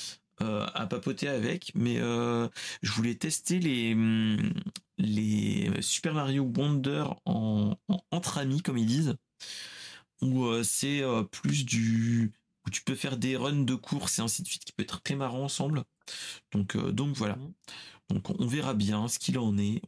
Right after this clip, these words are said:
Speaker 1: on, on verra ça. Moi, pour
Speaker 2: Mhm.
Speaker 1: l'instant, ça sera plus du, pour avancer dans la quête princi-, dans les quêtes principales. Euh, de toute façon, je suis quasiment à la, enfin, je suis pas à la fin, j'ai déjà fait, euh, euh,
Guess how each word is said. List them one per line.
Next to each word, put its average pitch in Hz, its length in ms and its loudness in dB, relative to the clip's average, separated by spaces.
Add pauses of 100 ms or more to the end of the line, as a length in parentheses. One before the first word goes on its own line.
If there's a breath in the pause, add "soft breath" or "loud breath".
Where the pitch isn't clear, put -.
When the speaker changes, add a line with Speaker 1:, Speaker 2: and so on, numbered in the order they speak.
(120)
Speaker 1:
on, 104 360 4 (380)
on 101 100 2
verra 98 240 -2
ça. - 300 -6 (720 loud breath)
Moi, 120 320 2
pour - 140 -2
Speaker 2:
Mhm. 107 80 2
Speaker 1:
l'instant, 104 300 -2
ça - 120 -4
sera 104 220 -4 (120)
plus 113 180 0
du, 101 380 2 (360)
pour - 200 -10
avancer 117 600 -2
dans 104 120 0
la - 120 2
quête - 200 -8
princi-, 101 400 -2
dans 113 100 0
les 104 140 0
quêtes - 180 -6
principales. - 600 -4 (680 loud breath)
Euh, 92 140 0
de 113 100 -2
toute 110 100 -6
façon, - 360 -4
je - 100 -2
suis - 100 -8
quasiment 127 420 0
à 127 40 -2
la, - 120 -4
enfin, - 240 -4
je - 60 -4
suis - 80 -8
pas - 100 -4
à 107 40 0
la 107 80 0
fin, 127 260 -4
j'ai 107 380 0
déjà 104 280 0
fait, 123 260 -2
euh, 104 140 0 (1000 loud breath)
euh, 110 600 0